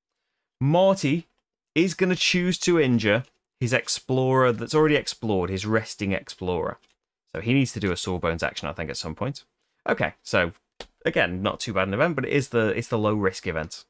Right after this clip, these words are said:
So I was going to the research outpost, wasn't I? Spending a nitrogen and a food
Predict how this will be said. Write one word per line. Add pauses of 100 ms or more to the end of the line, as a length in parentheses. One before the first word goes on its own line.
So
I
was
going
to
the
research
outpost,
wasn't
I?
Spending
a
nitrogen
and
a
food